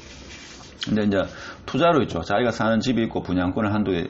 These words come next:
가지고 계신 분이 이제 문제가 심각해질 수 있다 이거죠. 어, 어디까지나 가능성입니다. 어, 가능성이고 실제 이렇게 흘러가지 않을 수도 있겠죠. 어, 근데 보편적으로 봐서는, 어, 이 단기간에 입주 물량이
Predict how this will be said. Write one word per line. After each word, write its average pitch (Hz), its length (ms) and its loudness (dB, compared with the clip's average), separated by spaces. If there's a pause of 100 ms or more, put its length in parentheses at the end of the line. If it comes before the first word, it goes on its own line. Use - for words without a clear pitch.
(120)
가지고 85 240 -2
계신 85 340 -2
분이 82 280 -2
이제 73 120 -6
문제가 85 460 0
심각해질 - 600 -2
수 - 120 -10
있다 - 160 -8
이거죠. 87 340 -8 (340)
어, - 140 -10
어디까지나 123 480 0
가능성입니다. 101 840 0 (120)
어, - 100 -8 (120)
가능성이고 87 760 -2 (440)
실제 135 280 -2
이렇게 143 320 2
흘러가지 127 520 2
않을 90 220 2
수도 110 220 0
있겠죠. 110 540 -2 (140)
어, 120 120 -4 (100)
근데 131 380 2 (300)
보편적으로 127 480 2
봐서는, 98 420 2
어, - 600 -6 (380)
이 107 100 -4
단기간에 123 580 0
입주 104 280 -2
물량이 98 480 2